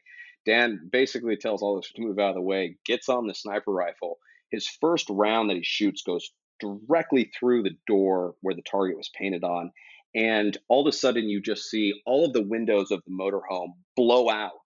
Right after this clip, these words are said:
all the remaining windows, I should say, blow out with this white, this white gas, um, which came from the propane tanks that he punctured. And then the second round he, he put through the door, which, you know, these were basically back-to-back rounds. This happened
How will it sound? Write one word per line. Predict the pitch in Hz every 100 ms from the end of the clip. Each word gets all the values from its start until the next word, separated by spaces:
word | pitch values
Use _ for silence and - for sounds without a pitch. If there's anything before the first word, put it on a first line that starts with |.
| - 110
all | 113
the | 107
remaining | 95 101 98 92
windows, | 85 87 85
I |
should | - -
say, | 90 85 -
blow | 113 127
out | 113 107 101
with | 98 -
this | 101 - 92
white, | 98 101 - - - 98
this | 95 104
white | 95 104 -
gas, | 92 104 92 87 - - _ _ _ -
um, | 90 92
which | 95 -
came | - 139 147
from | 110
the | 92
propane | 98 - 98 -
tanks | 92 -
that | 85
he | 85 -
punctured. | 123 - 95 82 -
And | 104
then | 107
the | 98
second | - - 175 143
round | 113 104 95 -
he, | 101 98 -
he | 98 -
put | 110 -
through | 92
the | 87
door, | 90 92 87
which, | - - -
you | 95
know, | 90
these | 95
were | 90 -
basically | - - 90 -
back-to-back | 85 87 - 87 85 -
rounds. | 98 98 85 -
This | -
happened | 101 90